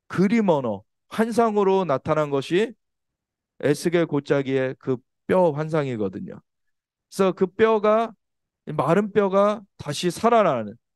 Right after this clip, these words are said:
뼈가 다시 맞춰지고, 그리고 힘줄이 돋고, 세-,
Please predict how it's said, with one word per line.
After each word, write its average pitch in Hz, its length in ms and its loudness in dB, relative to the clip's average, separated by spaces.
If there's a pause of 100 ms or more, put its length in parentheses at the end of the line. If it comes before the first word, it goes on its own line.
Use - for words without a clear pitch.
(220)
뼈가 208 280 0
다시 180 240 2
맞춰지고, 170 880 0 (340)
그리고 175 580 2
힘줄이 190 500 -2
돋고, 170 520 0
세-, 165 400 -2